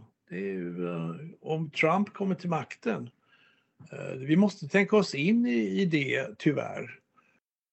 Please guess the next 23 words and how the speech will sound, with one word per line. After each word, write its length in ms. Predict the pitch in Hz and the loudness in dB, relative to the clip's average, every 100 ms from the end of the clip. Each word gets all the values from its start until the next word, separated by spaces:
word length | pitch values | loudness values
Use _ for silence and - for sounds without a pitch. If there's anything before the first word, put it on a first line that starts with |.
| - | -14
Eh, 280 | 147 127 131 | -10 -8 -8
för 140 | - 170 | 0 2
det 260 | 139 170 | 2 0
kan 240 | 196 208 220 | 0 4 6
innebära 520 | 196 131 175 254 233 | 6 6 4 4 0
då 300 | 156 147 135 | 0 2 0
ett 200 | 135 - | -2 -2
grundskott 840 | 160 156 107 - - 214 - - | 0 2 -2 -8 -8 -8 -8 -10
mot 320 | - 151 139 151 | -6 -4 -4 -8
Ukraina-politiken. 1120 | 135 143 127 107 104 - - - 131 - - _ _ _ _ _ _ | 0 2 2 -2 -10 -14 -16 -14 -16 -18 -20 _ _ _ _ _ _
En 180 | - 139 | -10 -8
torped 640 | - 165 - - 160 196 160 | 2 2 2 -2 -2 -2 -2
in 180 | 151 147 | -2 -2
i 300 | - 143 - | -2 -4 -6
nato-båten 880 | 143 160 120 - 120 123 120 - 165 | -4 -4 -4 -8 -6 -6 -6 -4 -2
under, 400 | 143 131 135 135 - _ _ _ _ _ _ _ _ _ _ - | -4 -2 -4 -4 -12 _ _ _ _ _ _ _ _ _ _ -8
under 300 | 131 127 139 | -6 -2 -2
ytan 380 | 135 - 107 - | -4 -6 -10 -8
på 120 | 87 | -10
vattnet. 340 | 151 - - - _ _ - - - _ - - _ | -10 -12 -14 -16 _ _ -20 -20 -20 _ -20 -20 _
Som 240 | - 175 180 | 4 6 8
är 40 | |
jättefarlig. 720 | 180 170 - - 139 202 196 | 6 4 0 -2 0 0 -2